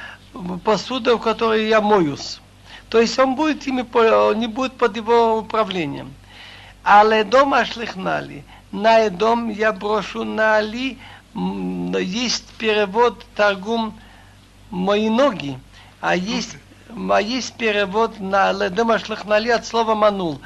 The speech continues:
М, замок мой будет над Эдомом. Суми его закрыть, чтобы он не выходил на войну. Олай плещет хитруай. Ко мне плещет место, где Плиштим живет, присоединяться.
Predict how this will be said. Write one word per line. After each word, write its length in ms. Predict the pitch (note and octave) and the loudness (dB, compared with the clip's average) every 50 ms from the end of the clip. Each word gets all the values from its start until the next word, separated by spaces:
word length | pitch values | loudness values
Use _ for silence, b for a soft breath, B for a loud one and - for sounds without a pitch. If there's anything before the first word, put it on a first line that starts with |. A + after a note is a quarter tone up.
| B B B B B B - - | B B B B B B -18 -16
М, 400 | - F3 E3 E3 E3+ D#3+ D#3 D#3+ | -14 -12 -12 -10 -10 -10 -12 -12
замок 540 | D3 D3 G3 A#3 A#3+ A#3+ C4 B3 - - - | -4 4 6 6 8 10 8 8 6 4 0
мой 160 | E3+ E3+ E3 | 0 0 0
будет 360 | D#3+ D#3 E3+ E3 D#3+ E3+ - | 2 0 -2 -2 -2 -2 -2
над 220 | G3 G3 F#3+ F3+ F3+ | 2 2 2 2 0
Эдомом. 360 | F3+ E3+ F3 E3 D#3 D#3 D3+ | -2 0 0 -2 0 -2 -6
Суми 360 | - - G#3 G#3+ A3+ B3+ C4+ | -4 -4 -2 0 2 2 2
его 240 | B3+ A#3 G#3 A#3 A3+ | 2 2 4 2 2
закрыть, 460 | G3+ A3+ G#3+ F#3+ - - C4 B3 - | 4 4 0 0 0 -4 -6 -6 -4
чтобы 300 | - - A3 G3 F#3 A3+ | -2 -2 -2 2 2 2
он 120 | A3 A3 G#3+ | 2 4 2
не 80 | A3 | 2
выходил 480 | G#3 G#3+ G#3 G#3 G#3 G#3+ F#3 G#3+ G#3+ G#3 | 4 2 4 4 4 2 4 4 2 4
на 120 | G#3 G3+ | 4 4
войну. 400 | F#3+ F#3+ F3+ E3 D3+ D3 C3+ C3 - B B B B B B B B B B | 4 4 0 0 0 -4 -4 -8 -10 B B B B B B B B B B
Олай 380 | - F#3 G3 G#3 A3+ B3+ C#4+ C#4 | 6 8 8 10 12 10 10 10
плещет 560 | C#4+ - B3 C4+ C#4+ B3+ - - B3+ A#3 - | 8 4 6 8 8 8 8 4 0 -2 -4
хитруай. 680 | - A#3 A3+ A#3 - A3 G#3+ G#3 F#3 F3 D#3+ D3 D#3+ - B B B B B | -8 -8 -6 -2 0 4 6 8 8 8 6 4 -2 -6 B B B B B
Ко 160 | - G#3+ A3 | 6 6 8
мне 220 | A3 A#3 C4 C#4 C#4 | 8 10 8 8 6
плещет 560 | C#4 - G3+ G#3+ G#3 F3 - - A#3 A#3 A#3 - - - B B B B B B B B B B - - | 6 2 2 2 4 4 4 2 2 0 -2 -6 -20 -20 B B B B B B B B B B -12 -4
место, 500 | F#3+ F3 G3 A#3+ B3+ A3 - - B3+ A#3+ | 0 4 6 6 6 6 6 2 0 0
где 180 | G#3 G3 A3 - | 0 0 -2 -2
Плиштим 480 | - G3 G3+ F#3 - - - G#3 G#3+ | -2 -4 -2 -2 -2 -2 -4 -8 -6
живет, 320 | G#3 A3 A3 A3+ A3 G#3+ - | -4 -2 0 0 -2 -2 -2
присоединяться. 1040 | - G#3+ F#3+ - A3 A3 G#3 G#3 A3 G#3+ A3 A3 G#3+ G3+ - - - B3 A3+ G#3 | -6 -6 -4 -2 -2 -2 -2 -2 -2 0 2 2 2 0 -2 -6 -6 -4 -4 -4